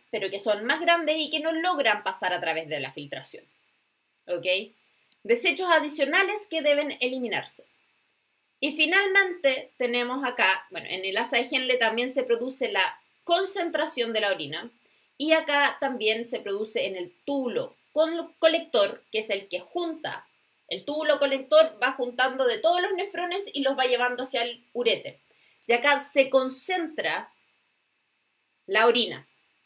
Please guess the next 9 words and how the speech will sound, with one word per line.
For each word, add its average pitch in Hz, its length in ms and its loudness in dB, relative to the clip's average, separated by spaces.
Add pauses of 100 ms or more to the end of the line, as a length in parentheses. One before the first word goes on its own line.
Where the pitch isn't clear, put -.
¿ok? 190 160 -6 (880)
De 214 120 -2
modo 247 300 0
que 240 100 2
la 240 140 2
orina 233 240 -4
está 214 240 -4
más 202 260 -2
concentrada 196 800 -2